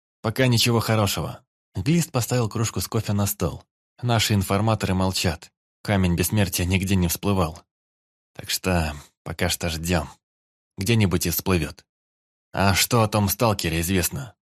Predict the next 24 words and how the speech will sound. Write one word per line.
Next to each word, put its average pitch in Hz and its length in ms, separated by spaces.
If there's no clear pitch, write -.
Бойцы 98 320
его 92 160
не 90 100
опознали. 87 600
«Там 101 200
был 95 100
взвод 95 260
Джуна. 110 480
Там 80 420
только 85 260
молодые. 87 600
А 104 100
сам 101 260
Джун 98 200
отстал 85 360
от 82 140
них. - 260
Так 87 180
что 87 300
опознать 92 380
этого 87 220
мужика 87 340
не 87 120
удалось. 80 520